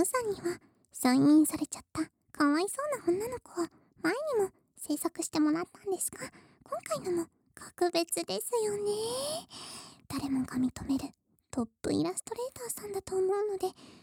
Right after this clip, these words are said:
こんなに魅力的なロリアイドルちゃんに声を当てられるなんて幸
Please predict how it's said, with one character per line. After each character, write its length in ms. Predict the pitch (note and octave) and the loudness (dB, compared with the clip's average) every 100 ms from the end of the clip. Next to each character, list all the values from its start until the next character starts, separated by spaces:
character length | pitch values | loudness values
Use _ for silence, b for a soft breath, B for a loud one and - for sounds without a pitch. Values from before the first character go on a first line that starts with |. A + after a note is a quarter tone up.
| B | B
こ 160 | - D4+ | -4 0
ん 60 | |
な 80 | D4+ | 0
に 180 | D4+ D4+ _ _ _ - | -2 -8 _ _ _ 4
魅 80 | C4+ | 4
力 200 | D4 - | 4 -2
的 240 | D#4+ - | -2 2
な 60 | F#4 E5+ _ _ _ - | 0 -2 _ _ _ -6
ロ 80 | A3 | -2
リ 80 | |
ア 100 | A#3 | -2
イ 60 | F#4+ - | -4 -4
ド 100 | C5 | -4
ル 80 | A#4+ | -4
ち 120 | - | -6
ゃ 40 | |
ん 100 | F#4+ | -6
に 180 | F#4 F#4+ _ _ _ _ | -6 -6 _ _ _ _
声 320 | F#4 F#4 E4 | 0 2 2
を 60 | |
当 100 | C4+ | -2
て 160 | A#3+ - | -4 -4
ら 140 | D#4+ | -2
れ 100 | F4+ | 0
る 60 | G4 B4 A4 | 0 -2 -2
な 20 | |
ん 80 | G4 | -4
て 80 | E4 - b b b b | -8 -12 b b b b
幸 240 | - - | -4 -2